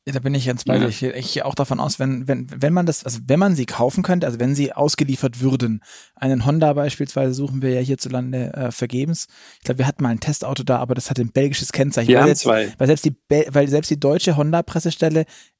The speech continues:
Speaker 1: es nicht fertig brachte, ein, ein, ein Clarity hier anzuschaffen. Und da mussten die bei den belgischen Kollegen nachfragen, was ich schon sehr bezeichnend fand.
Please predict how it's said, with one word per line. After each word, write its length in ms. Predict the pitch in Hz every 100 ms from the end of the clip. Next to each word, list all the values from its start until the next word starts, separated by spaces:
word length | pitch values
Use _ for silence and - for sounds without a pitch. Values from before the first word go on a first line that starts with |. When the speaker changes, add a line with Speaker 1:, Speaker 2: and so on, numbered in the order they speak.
| _
Speaker 1:
es 180 | 135 -
nicht 240 | 147 -
fertig 320 | - 143 156
brachte, 480 | - 147 143 - 143
ein, 240 | 143 131 123
ein, 440 | 131 123 123 - _ _ _ _ _ _ _ _ _ _ _
ein 120 | - 143
Clarity 460 | - 214 214 156
hier 180 | 127 135
anzuschaffen. 540 | 131 - - 120 131 - - -
Und 80 | -
da 80 |
mussten 240 | 147 151 156
die 40 |
bei 120 | 143
den 180 | 139 139
belgischen 380 | 135 156 170 160
Kollegen 300 | 156 156 143
nachfragen, 400 | 135 131 135 135
was 80 | 147
ich 80 | 143
schon 100 | 147
sehr 140 | 143
bezeichnend 440 | 147 - 139 131
fand. 260 | - 127 123